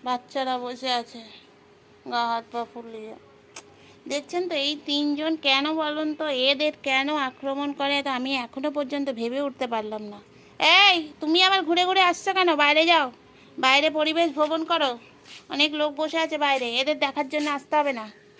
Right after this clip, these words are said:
যাও, কথাই শোনো না তো টমি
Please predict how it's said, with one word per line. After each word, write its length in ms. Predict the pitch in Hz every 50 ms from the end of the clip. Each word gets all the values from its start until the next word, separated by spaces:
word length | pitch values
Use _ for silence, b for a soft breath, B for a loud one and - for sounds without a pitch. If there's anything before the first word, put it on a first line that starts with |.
| - - - - - - - -
যাও, 420 | 233 220 247 247 254 254 262 262 277 285 - - - - - _ -
কথাই 300 | 226 220 - 247 254 262 254
শোনো 180 | 285 277 269 269 269
না 60 | 269 269 285
তো 60 | 285 302 - - - - - - - - - - - - - - - - -
টমি 280 | - 233 233 247 262